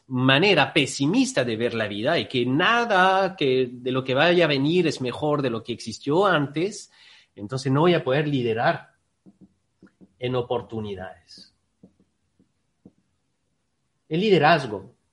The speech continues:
es entender que estos niveles de relaciones deben entrar en lo que llamamos principalmente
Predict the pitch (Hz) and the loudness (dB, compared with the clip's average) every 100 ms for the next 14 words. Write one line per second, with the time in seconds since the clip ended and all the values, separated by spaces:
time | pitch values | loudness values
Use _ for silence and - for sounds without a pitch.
0 | _ 143 135 147 131 127 160 190 165 139 | _ -6 0 0 0 0 0 0 -2 -2
1 | 151 226 226 190 143 139 127 147 139 120 | -2 -4 -2 -4 0 0 2 0 -2 -4
2 | 107 98 - 170 131 95 - _ _ _ | -4 -6 -2 0 0 -4 -16 _ _ _
3 | _ _ _ _ _ - 180 226 190 143 | _ _ _ _ _ 2 4 6 2 0
4 | - 160 196 190 139 135 127 120 127 123 | 0 2 4 4 0 -6 -4 -4 -6 -6
5 | 139 190 170 117 110 - 127 127 127 120 | -2 -2 -2 -6 -12 -10 -10 -8 -8 -6
6 | 117 123 123 160 196 | -6 -8 -6 -8 -8